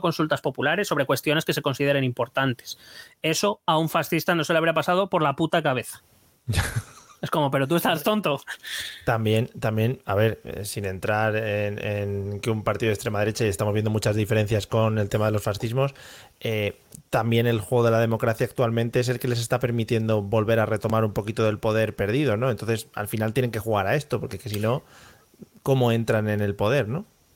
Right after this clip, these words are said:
Speaker 1: Bueno, es verdad que incluso, eh, por ejemplo, eh, Mussolini se presentó a elecciones, pero no llegó al poder por elecciones.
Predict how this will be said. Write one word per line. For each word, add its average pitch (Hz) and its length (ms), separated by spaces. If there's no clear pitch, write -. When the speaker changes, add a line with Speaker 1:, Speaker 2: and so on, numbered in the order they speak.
Speaker 1:
Bueno, 175 180
es 160 80
verdad 139 320
que 190 60
incluso, 135 800
eh, 131 140
por 127 140
ejemplo, 139 680
eh, 135 300
Mussolini 127 500
se 127 80
presentó 131 280
a 127 40
elecciones, 147 380
pero 147 180
no 139 140
llegó 135 180
al 131 80
poder 127 300
por 123 160
elecciones. 160 640